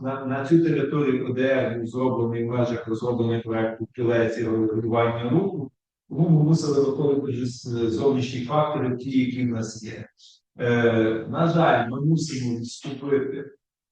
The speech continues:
від лінії регулювання забудови, яка в нас склалась по вулиці Ковальській один метр, тому що норматив в нас є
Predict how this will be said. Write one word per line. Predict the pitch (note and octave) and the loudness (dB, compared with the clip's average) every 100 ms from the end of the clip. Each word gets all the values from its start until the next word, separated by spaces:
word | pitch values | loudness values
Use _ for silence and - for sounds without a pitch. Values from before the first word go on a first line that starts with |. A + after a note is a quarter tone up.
| _ _ - | _ _ -12
від | B2 C3 A#2+ - - _ _ _ - | -4 -4 -4 -12 -20 _ _ _ -12
лінії | B2 D3 C3 B2 A#2 | -6 -4 -2 -2 -2
регулювання | A2 A#2+ A#2+ A#2+ A#2 G#2 | -4 -4 -2 -2 -4 -6
забудови, | G#2 G#2 A2 A#2 G#2+ G#2 | -10 -10 -8 -4 -2 0
яка | G#2 G#2+ | -2 -4
в | - | -10
нас | - | -12
склалась | - G#2+ G#2 G#2 | -10 -6 -6 -6
по | A2 | -10
вулиці | G#2 G#2 G2 - | -8 -8 -8 -12
Ковальській | - A2 G#2 G#2 - | -8 -4 -4 -4 -8
один | G#2+ G#2 A2 | -8 -6 -6
метр, | A2+ D#3+ E3+ E3 | -4 -4 -4 -8
тому | A2+ A#2 A2 | -10 -14 -14
що | - | -8
норматив | G#2+ G#2+ A2 A#2 B2 A2+ | -6 -6 -6 -8 -4 -4
в | G#2 | -4
нас | A2+ G#2+ - | -6 -6 -8
є | G#2+ G#2 G#2 | -8 -4 -6